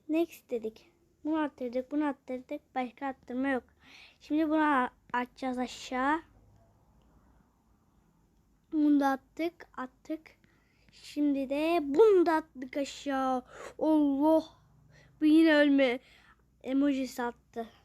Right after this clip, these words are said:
Ha, kutu geldi. Ha. Ama ben bu kutuyu almayacağım tabii.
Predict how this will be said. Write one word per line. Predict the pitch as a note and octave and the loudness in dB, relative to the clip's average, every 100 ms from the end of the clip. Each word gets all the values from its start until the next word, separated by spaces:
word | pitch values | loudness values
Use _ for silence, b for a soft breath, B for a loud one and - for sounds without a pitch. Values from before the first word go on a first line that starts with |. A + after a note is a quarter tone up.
| _ B3+ | _ -4
Ha, | B3+ A#3 | 0 0
kutu | A#3+ - - | -4 -20 -8
geldi. | B3 G#3+ G#3+ - _ | -8 -8 -12 -18 _
Ha. | A#3+ G#3 - _ b b | -16 -16 -16 _ b b
Ama | - A#3+ | -6 -4
ben | A#3 A#3+ | -2 -4
bu | A3+ | -8
kutuyu | - - C4 | -20 -6 -4
almayacağım | A#3+ A#3+ A#3 A3 _ | -4 -6 -10 -18 _
tabii. | G#3+ G#3+ | -12 -12